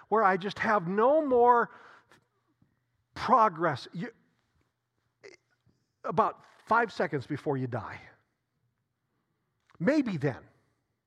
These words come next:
My, my dad, as many of you know, I've mentioned a few times, my, my dad passed away some months ago, and,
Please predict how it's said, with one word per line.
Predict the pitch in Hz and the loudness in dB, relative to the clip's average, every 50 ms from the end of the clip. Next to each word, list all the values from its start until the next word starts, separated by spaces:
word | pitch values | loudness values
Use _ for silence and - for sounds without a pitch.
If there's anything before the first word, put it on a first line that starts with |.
| _ _ _ _ _ _ _ _ _ _ _ _ _ _ _ _ _ _ _ _ _ _ _ _ _ _ _ _ _ _ _ _ _ _ _ _ _ _ _ 302 175 170 - _ | _ _ _ _ _ _ _ _ _ _ _ _ _ _ _ _ _ _ _ _ _ _ _ _ _ _ _ _ _ _ _ _ _ _ _ _ _ _ _ _ -20 -20 -20 _
My, | 180 185 196 185 170 165 - _ _ _ _ _ _ _ _ _ _ _ _ _ _ _ _ _ _ _ _ _ _ _ _ _ _ _ _ _ _ _ _ _ _ _ _ _ _ _ | -10 -4 -4 -4 -4 -4 -8 _ _ _ _ _ _ _ _ _ _ _ _ _ _ _ _ _ _ _ _ _ _ _ _ _ _ _ _ _ _ _ _ _ _ _ _ _ _ _
my | 185 165 165 175 165 | -8 -6 -4 -4 -2
dad, | 139 196 247 240 185 160 160 - 170 160 147 151 175 175 | 0 0 0 0 0 -2 -6 -8 -8 -8 -8 -10 -12 -12
as | 151 139 | -10 -6
many | 143 190 220 214 | -4 -2 -2 0
of | 202 170 | -2 -2
you | 190 | -2
know, | 196 190 | 0 0
I've | 165 151 | 0 0
mentioned | 175 185 185 - - 175 | -2 -4 -4 -6 -8 -10
a | 143 | -8
few | - 208 | -8 -4
times, | - 220 214 190 175 | 0 0 0 0 2
my, | 180 190 180 | 0 0 0
my | - 160 175 | -2 -4 -2
dad | 165 220 226 208 - | 0 0 0 0 -2
passed | - 208 202 190 180 - | -2 0 0 0 0 -2
away | - 202 180 | -2 -4 -4
some | 151 - - 190 180 | -2 -2 -2 -2 0
months | 180 190 214 220 - - | 0 0 -2 -2 -6 -8
ago, | 190 170 175 160 | -4 -2 0 0
and, | 151 120 | -2 -4